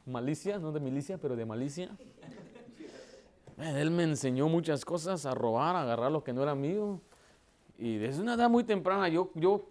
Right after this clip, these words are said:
sabía, yo tenía conciencia de las cosas que yo estaba haciendo.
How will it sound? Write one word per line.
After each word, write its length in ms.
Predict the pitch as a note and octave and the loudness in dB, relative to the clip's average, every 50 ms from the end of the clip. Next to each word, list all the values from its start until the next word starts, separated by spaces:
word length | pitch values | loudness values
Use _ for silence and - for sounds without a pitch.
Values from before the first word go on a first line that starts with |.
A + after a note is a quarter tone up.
| - | -12
sabía, 360 | - - E3+ D3 C#3 D3+ F3 D#3+ | -2 2 4 4 6 6 6 6
yo 140 | D#3 E3+ | 6 4
tenía 260 | E3+ E3+ E3+ E3+ E3+ E3 | 2 2 -2 -2 -2 -2
conciencia 840 | - C3 B2 A#2+ A#2 - - D3 D#3 D#3 D#3 D3+ C#3+ A#2 B2 B2+ A#2+ | -2 -2 -2 -2 -4 -4 -2 0 2 2 2 2 0 -2 -2 -2 -2
de 80 | A#2 | 0
las 220 | A2+ A2+ A2 - - | -2 -2 -4 -4 -4
cosas 340 | - C#3 C3+ - C3+ - - | -4 -4 -4 -4 -6 -6 -4
que 100 | A2+ G#2+ | -4 -2
yo 80 | A2+ | -2
estaba 300 | A#2 A2+ - B2+ A#2+ A2+ | -2 -2 -2 -4 -4 -4
haciendo. 460 | A2 A2 - - - - F3 D3 C3 | -4 -6 -8 -14 -14 -14 -14 -16 -16